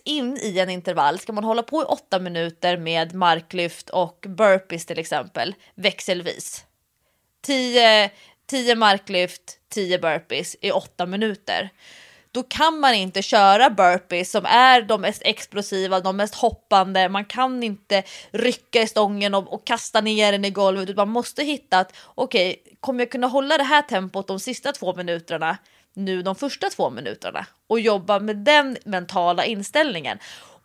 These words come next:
Och för mig, jag är ju inte van med det, herregud. Jag är, går ju in i väggen typ jämt.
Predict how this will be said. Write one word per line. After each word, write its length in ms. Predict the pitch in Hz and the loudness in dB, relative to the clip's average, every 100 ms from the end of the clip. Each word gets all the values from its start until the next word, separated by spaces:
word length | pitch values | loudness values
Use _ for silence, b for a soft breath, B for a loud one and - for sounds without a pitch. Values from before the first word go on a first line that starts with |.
| - | -4
Och 140 | 226 | -2
för 100 | 240 | -2
mig, 480 | 233 320 294 220 - - | -2 4 6 4 0 2
jag 220 | 247 262 | 6 6
är 40 | |
ju 60 | 233 | 6
inte 340 | - 190 190 | -2 -4 -2
van 180 | 202 151 | 0 0
med 100 | 156 | -2
det, 120 | 107 - | -4 -4
herregud. 600 | - 190 180 202 175 123 | 0 0 0 -2 -4 0
Jag 320 | 233 220 208 - | 4 6 6 4
är, 180 | 233 202 - | 0 0 -4
går 240 | 226 226 | -2 0
ju 60 | 214 | 0
in 180 | 190 | -2
i 40 | 190 | 2
väggen 520 | 196 202 196 180 175 - | 2 2 0 0 -2 -8
typ 240 | - 170 - | -10 -10 -10
jämt. 680 | 196 196 202 131 185 - | -6 0 0 -2 -12 -18